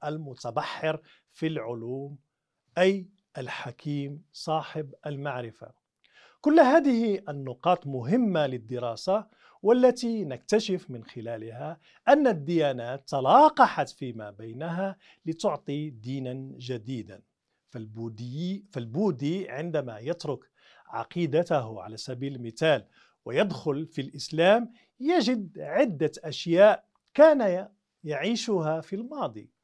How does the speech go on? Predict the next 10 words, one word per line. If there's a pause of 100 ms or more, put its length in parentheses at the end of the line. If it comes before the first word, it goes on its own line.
(180)
موجودة (520)
فيه، (360)
كما
عاش (520)
أهل
الجاهلية
بين (140)
قوسين (300)
طقوسا
وثنية